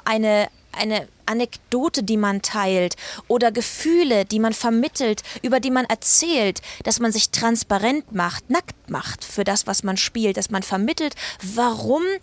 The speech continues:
ist diese Musik so allseits berührend und warum ist sie relevant im Alltag. Das ist etwas, was ich immer als, als Ziel hatte, als Mission, würde ich sogar sagen, dass keiner außen vor bleibt. Und ich habe früh geübt,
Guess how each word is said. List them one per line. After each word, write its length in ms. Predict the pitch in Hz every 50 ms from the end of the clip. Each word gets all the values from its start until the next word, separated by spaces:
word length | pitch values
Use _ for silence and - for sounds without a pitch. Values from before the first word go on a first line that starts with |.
| - -
ist 220 | - 233 - - -
diese 200 | 262 220 240 226
Musik 560 | 220 214 214 202 190 196 247 285 294 - -
so 240 | 220 190 214 220 - -
allseits 600 | - - 190 - 302 254 254 233 233 240 - -
berührend 580 | - - 220 214 220 240 269 302 277 285 262 240
und 160 | 220 196 -
warum 220 | 214 226 240 226
ist 140 | 220 214 -
sie 100 | 226 202
relevant 600 | - 208 202 196 196 180 175 196 220 254 262 -
im 140 | 208 196 208
Alltag. 540 | - 214 240 240 - - 180 175 190 - - - - - - -
Das 140 | - 254 254
ist 80 | 247 -
etwas, 380 | - 226 - - 240 - -
was 180 | 226 226 - -
ich 180 | 226 - - - -
immer 380 | 285 294 320 320 320 330 330 - - - - - - - - _ _ - - - - _ _
als, 360 | - 240 247 - - - - - _ - - - - - - - _ - -
als 340 | 226 220 - - - -
Ziel 380 | - - - 339 339 330 254 214
hatte, 240 | 196 190 - 220 -
als 220 | 208 208 - -
Mission, 640 | 220 214 202 - - - - 247 294 320 269 214 170
würde 140 | 170 170 180
ich 100 | - -
sogar 240 | 190 175 185 180 175
sagen, 380 | - 180 180 190 208 240 233
dass 220 | - 202 202 - -
keiner 340 | - - 370 320 285 -
außen 260 | - 262 254 - 240 220
vor 240 | - - 247 247
bleibt. 220 | 220 208 190 - 190
Und 60 | 185
ich 100 | - -
habe 120 | 196 190
früh 200 | - - 262 254
geübt, 480 | 190 208 - - 370 494 - - - -